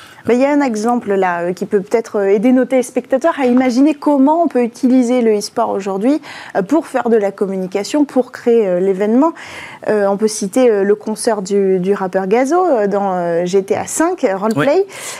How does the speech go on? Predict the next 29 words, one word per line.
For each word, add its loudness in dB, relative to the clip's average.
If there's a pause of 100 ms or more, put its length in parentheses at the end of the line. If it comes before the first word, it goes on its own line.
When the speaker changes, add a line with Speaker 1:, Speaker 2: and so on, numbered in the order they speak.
(180)
Speaker 1:
Euh, 2
l'impact 0
médiatique, 2
quand 2
même, 2
je -2
le 0
rappelle, 0
c'était -2
deux 2
virgule 0
sept -2
millions 4
de 2
vues 0 (400)
cumulées, 2 (160)
avec 0 (140)
un 0
pic 0
de -2
spectateurs -2
à -4
cinquante-neuf, -2
euh, 0 (580)
euh, 0
millions. 4 (360)
Ça -2
a -2
fait -2